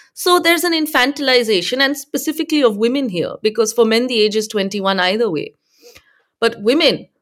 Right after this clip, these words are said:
who are considered of marriageable age at eighteen cannot enter into a live-in relationship. So it makes it quite clear what the intent is. And then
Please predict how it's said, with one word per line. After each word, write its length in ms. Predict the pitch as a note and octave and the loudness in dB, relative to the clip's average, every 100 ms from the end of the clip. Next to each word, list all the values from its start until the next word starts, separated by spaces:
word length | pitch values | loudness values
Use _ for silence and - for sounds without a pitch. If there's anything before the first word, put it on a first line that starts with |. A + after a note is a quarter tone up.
| _ _ _ _ | _ _ _ _
who 80 | B3+ | 4
are 120 | A#3 | 4
considered 520 | B3+ A#3+ - D4 D4+ | 2 -2 -2 0 2
of 80 | A#3+ | 2
marriageable 500 | A3+ G#3 B3 A#3+ A#3 | 2 2 2 0 0
age 160 | A3+ A#3 | 2 2
at 120 | G#3+ | 0
eighteen 400 | G3+ C#4 D4+ B3 | -2 -2 -2 -2
cannot 320 | A#3 G#3+ G#3+ | 0 0 0
enter 240 | G3+ G3+ | -2 -4
into 220 | G3+ G#3 G3 | -6 -4 -4
a 20 | |
live-in 260 | F#3 F3 | -2 -4
relationship. 800 | E3+ D#3+ E3 E3 - - A2+ - _ _ | -4 -2 -2 -6 -12 -12 -14 -14 _ _
So 120 | - D#4+ | -4 0
it 80 | |
makes 240 | D4 D4 G4 | 2 0 -4
it 140 | - | -2
quite 260 | D#4+ D4+ D4+ | 0 0 0
clear 220 | C#4 C#4+ | 0 2
what 240 | A#3+ A#3+ | 2 -2
the 180 | B3 A3+ | -6 -6
intent 640 | G3+ G3+ G#3+ G#3+ A#3 - | -4 -4 -4 -4 -6 -8
is. 320 | A2+ - A3+ _ _ _ _ | -10 -10 -16 _ _ _ _
And 220 | B3+ C4 | 0 2
then 240 | D4 D4 | 2 0